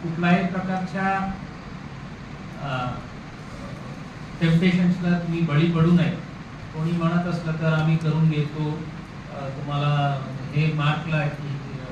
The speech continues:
चेंज करण्यात येईल वगैरे वगैरे, अजिबात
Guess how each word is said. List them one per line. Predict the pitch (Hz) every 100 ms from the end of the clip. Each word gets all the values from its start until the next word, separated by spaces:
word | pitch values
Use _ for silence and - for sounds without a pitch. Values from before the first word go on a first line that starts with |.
| - - - - -
चेंज | 147 139
करण्यात | 151 143 143 143 143
येईल | 143 139 135
वगैरे | 143 143
वगैरे, | 135 135 135
अजिबात | 160 - - - 139 - - 143 143 160 165